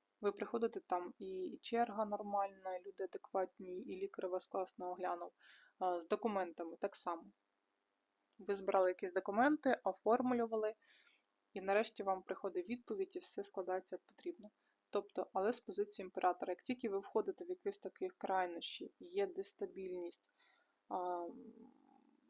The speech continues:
занадто ем-, високий емоційний рівень присутній в вашому житті, починається розхитуватись, тобто по-іншому буде вести себе простір. В принципі, цей тиждень, він такий дуже,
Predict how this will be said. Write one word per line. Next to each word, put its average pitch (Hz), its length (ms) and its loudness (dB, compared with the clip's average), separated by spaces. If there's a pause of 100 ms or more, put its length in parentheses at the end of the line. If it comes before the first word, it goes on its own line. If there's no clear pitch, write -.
(260)
занадто 202 760 0
ем-, 196 260 -4
високий 208 400 -2
емоційний 190 560 -4
рівень 269 360 4
присутній 190 600 -4
в 180 40 -12
вашому 180 440 -8
житті, 175 340 -10
починається 226 720 -4
розхитуватись, 180 800 -6
тобто - 340 -14
по-іншому 185 600 -8
буде 170 220 -10
вести 165 340 -8
себе 170 260 -8
простір. - 440 -10 (1700)
В - 60 -20
принципі, 262 520 0
цей 226 320 0
тиждень, 208 600 -2
він 226 240 -2
такий 208 560 -6
дуже, 185 680 -6